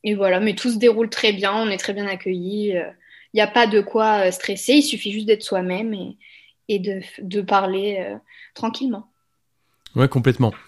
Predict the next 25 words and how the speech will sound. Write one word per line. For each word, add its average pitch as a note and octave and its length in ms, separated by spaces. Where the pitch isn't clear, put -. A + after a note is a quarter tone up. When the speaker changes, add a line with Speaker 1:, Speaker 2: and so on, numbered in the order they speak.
Speaker 2:
Et B2+ 100
effectivement, D#3 760
j'ai, C3 180
j'ai, A#2+ 300
j'ai B2 100
oublié B2+ 160
de B2+ 60
rebondir B2+ 320
tout B2+ 100
à B2 40
l'heure, E3 200
mais C3+ 80
c'est A#2+ 140
vrai C3+ 100
que C#3 160
donc A#2+ 300
l'enseignant C#3 500
va, G#2+ 420
va A2 140
faire A#2 220
une A#2 100
sorte A#2+ 160
d'appel E3 300
en C3+ 80
fait, D#3 320